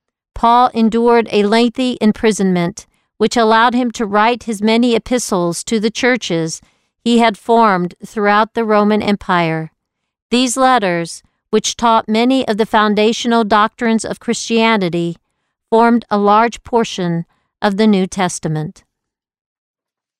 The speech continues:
Perhaps this is a reminder to us that our sufferings here are indeed minor to compare to the intense persecution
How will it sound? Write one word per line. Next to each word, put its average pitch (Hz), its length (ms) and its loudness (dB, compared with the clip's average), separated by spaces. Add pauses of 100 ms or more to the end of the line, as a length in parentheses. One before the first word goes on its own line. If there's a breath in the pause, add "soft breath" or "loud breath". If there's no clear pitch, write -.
(420)
Perhaps 254 540 0
this 254 200 -6
is 226 120 -4
a 233 80 2
reminder 226 600 2
to 190 240 -4
us 175 420 0 (440)
that 226 120 2
our 233 140 2
sufferings 285 760 -4
here 190 520 0 (320)
are 233 140 0
indeed 240 480 -2
minor 233 580 0 (640)
to 247 120 -6
compare 240 720 2 (120)
to 240 580 0
the 214 200 0
intense 247 520 -2
persecution 196 1000 -4